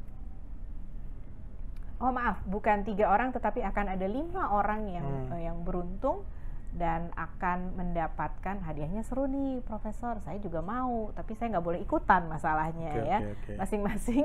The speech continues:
Speaker 1: <laughs> akan mendapatkan pulsa sebesar seratus ribu rupiah. Dan, eh, bagi sahabat Crop Life yang terpilih nanti bisa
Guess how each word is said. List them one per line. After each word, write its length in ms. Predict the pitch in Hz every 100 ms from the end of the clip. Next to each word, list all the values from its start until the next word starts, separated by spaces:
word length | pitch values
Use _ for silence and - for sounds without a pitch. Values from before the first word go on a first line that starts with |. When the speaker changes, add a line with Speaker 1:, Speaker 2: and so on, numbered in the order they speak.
| 254
Speaker 1:
<laughs> 60 | 233
akan 220 | 233 240
mendapatkan 760 | 233 226 170 - 185 - 202 233 - - - - -
pulsa 480 | 214 196 196 269 294
sebesar 720 | 277 202 180 175 220 214 220 220
seratus 560 | 190 165 156 - 190 - -
ribu 460 | 170 165 165 156 151
rupiah. 680 | 147 - 143 139 135 117 - - - - -
Dan, 400 | 196 233 269 285
eh, 520 | - 190 180 175 180 175
bagi 400 | 180 180 175 185
sahabat 400 | 185 190 175 170
Crop 240 | - 180 180
Life 240 | 170 175
yang 160 | 165 175
terpilih 640 | 170 - 190 196 233 262
nanti 560 | 226 185 180 - 254 285 - - - -
bisa 400 | 185 190 175